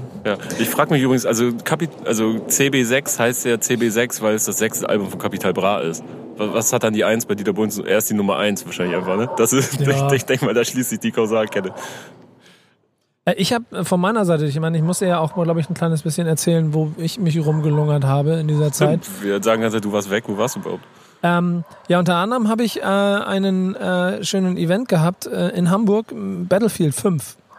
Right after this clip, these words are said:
Speaker 2: äh, Add-on Feuersturm, Battle Royale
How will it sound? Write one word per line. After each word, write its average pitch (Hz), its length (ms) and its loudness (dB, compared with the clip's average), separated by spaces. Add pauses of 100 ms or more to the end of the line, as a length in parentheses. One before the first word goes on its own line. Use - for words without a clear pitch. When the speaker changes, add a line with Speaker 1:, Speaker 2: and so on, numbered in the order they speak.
Speaker 2:
äh, 156 280 -2 (100)
Add-on 185 400 0
Feuersturm, 151 680 0 (520)
Battle 202 200 4
Royale 185 640 2